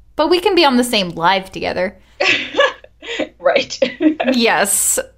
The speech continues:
Speaker 1: Uh, thoughts on body positive accounts whose photos actually make women feel more insecure?
Speaker 2: I just have my mouth open right now, like, forming
Speaker 1: <laughs>
Speaker 2: words and not saying any words because they make me so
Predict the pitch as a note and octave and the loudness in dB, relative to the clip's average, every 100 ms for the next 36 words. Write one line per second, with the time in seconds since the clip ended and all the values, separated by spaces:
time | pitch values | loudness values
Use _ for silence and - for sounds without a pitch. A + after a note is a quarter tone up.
0 | - C#4 B3 A#3+ A#3 A#3 - - _ _ | 2 4 6 6 6 4 2 -6 _ _
1 | - A#3+ - D#5 - - G#3 G3+ G3 F#3+ | -2 4 4 4 -2 0 2 2 4 4
2 | A3+ D#4+ E4+ - - G#3+ A3 C4 - D4 | 4 4 0 0 0 4 4 0 -2 2
3 | D#4 E4 - A3 - A3+ A#3 - - - | 2 0 -4 -4 -4 -2 0 -2 -8 -10
4 | - - G#3+ - A#3+ A#3 - - B3+ E4+ | -10 -10 -12 -4 -2 -2 -4 0 2 4
5 | G3+ D3 D#3 G3 - _ G#3 C#4 - G#3+ | 2 0 -2 -6 -12 _ 0 0 -2 -4
6 | G3+ G3 G3 F#3+ F#3 B3 G3 F3 F#3+ - | -2 0 0 -2 0 2 2 -2 -8 -12
7 | - A3 A#3 A3 B3+ C4 - C4 B3+ C#4+ | -2 2 4 4 4 2 2 -4 -4 -8
8 | - - E3+ D3 C#3 - _ _ _ _ | -10 -8 -4 -2 -4 -8 _ _ _ _
9 | _ _ _ _ _ _ _ _ _ C4 | _ _ _ _ _ _ _ _ _ 2
10 | C4+ C4 D4+ D4+ C#4+ C4 C#4 A3 G#3 A3 | 2 4 0 2 0 2 0 2 2 2
11 | - B3 B3 A#3+ B3+ B3 B3 A#3+ G#3+ - | 2 2 2 2 2 4 2 2 0 -4
12 | A3 A3+ A3 - G3 G#3+ G#3+ G3+ G3+ - | -4 -2 0 4 4 2 0 0 0 0
13 | - G3+ G3 G#3+ G3+ G3 F#3 F3+ G#3 G#3 | 0 2 2 2 0 -2 4 6 4 0
14 | - G#3 A#3 - A3+ A3+ A#3+ A#3 A#3 - | -12 -4 -4 0 -2 2 0 0 -4 -4
15 | - - C4+ B3+ C4 C#4 C#4 | -10 -2 4 6 6 6 6